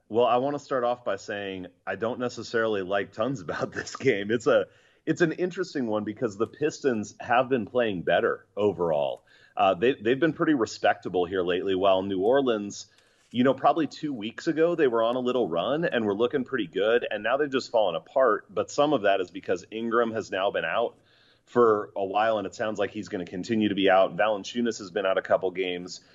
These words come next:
Josh Hart was out a couple of games, and this isn't a team that can withstand missing many players. Uh,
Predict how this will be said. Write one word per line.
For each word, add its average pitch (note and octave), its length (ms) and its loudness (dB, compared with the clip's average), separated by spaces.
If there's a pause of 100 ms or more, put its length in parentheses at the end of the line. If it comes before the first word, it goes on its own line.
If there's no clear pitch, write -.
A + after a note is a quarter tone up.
(160)
Josh G#2 260 4
Hart C#3+ 300 2
was A2 140 -4
out G2 160 0
a F2+ 40 -8
couple F#2+ 320 -8
of F2 80 -10
games, F#2 400 -12
and G#2 160 -10
this C#3 200 0
isn't A2 220 -2
a F2+ 60 0
team G2+ 300 -8
that G2 140 4
can F#2+ 160 -2
withstand F2 760 0 (420)
missing G#2 440 2
many F2+ 240 0
players. D2+ 720 -4 (500)
Uh, F#2 220 4